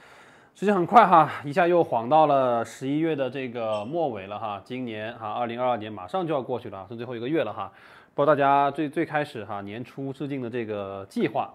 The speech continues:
啊，完成怎么样了啊？那么有没有做好年底的这个冲刺哈？今年过年比较早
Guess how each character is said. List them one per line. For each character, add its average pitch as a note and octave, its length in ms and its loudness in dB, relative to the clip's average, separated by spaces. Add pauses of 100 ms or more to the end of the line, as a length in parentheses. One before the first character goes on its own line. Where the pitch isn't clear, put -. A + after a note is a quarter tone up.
啊， F#2 240 -16
完 G2+ 80 -16
成 A#2+ 120 -8
怎 G2+ 80 -10
么 G#2 80 -6
样 C#3+ 180 0
了 G2 80 -14 (380)
啊？ G#2 160 -12 (340)
那 C3 100 -6
么 A2+ 640 2
有 G#2+ 80 -8
没 C3+ 120 -2
有 E3 160 2
做 F3+ 180 2
好 A2 300 -4
年 A#2 260 -8
底 A#2+ 140 -10
的 G#2 100 -14
这 A2+ 160 -10
个 G2 340 -10
冲 F3 200 -6
刺 F#3 180 -6
哈？ G2 220 -8
今 F3+ 100 -8
年 F#3+ 100 -4
过 A3 80 0
年 A3 140 0
比 G#3 60 -2
较 B3 100 4
早 C3 220 -2